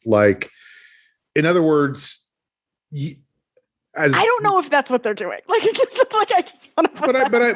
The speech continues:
Speaker 1: but I think you have to trust your instincts. Like, if they're telling you stuff that's not actionable, it's not
Speaker 2: Right.
Speaker 1: because they don't know what they're talking about or they wouldn't
Speaker 2: Right.
Speaker 1: have this job.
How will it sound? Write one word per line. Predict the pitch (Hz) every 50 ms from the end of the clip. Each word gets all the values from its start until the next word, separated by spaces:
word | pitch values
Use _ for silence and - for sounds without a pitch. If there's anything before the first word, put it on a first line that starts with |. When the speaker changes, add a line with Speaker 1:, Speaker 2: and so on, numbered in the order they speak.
| 165 180
Speaker 1:
but | 190 226 220
I | 226 208
think | - 254 226 -
you | 226
have | -
to | 208 160
trust | - - - 208 185 - - 160
your | 151 156
instincts. | 202 277 339 330 - - 139 120 120 - -
Like, | 147 143 -
if | 160 -
they're | - 226 226
telling | 226 - - 240 269 285 277 240
you | 196
stuff | - - - 180 165 -
that's | 170 151 - -
not | 165 165 170 175 135
actionable, | 131 139 175 196 190 - - 151 127 110 110 110 110 107 110 - -
it's | 139 139 - 185
not | 214 247 202
Speaker 2:
Right. | 175
Speaker 1:
because | 160 165 151 117
they | 120 147 139
don't | 135 107 101 - 139 151 151 151 139 139
know | 139 143 139
what | 123 123 127 -
they're | - 113 107 - -
talking | - - - 214 247 - - 143 120
about | 110 107 110 110 113 117
or | 120 117
they | 120 117
wouldn't | 120 143 139 139 131
Speaker 2:
Right. | 131
Speaker 1:
have | 127 117
this | 110 104 - -
job. | - - - 143 190 233 202 131 104 95 90 90 101 120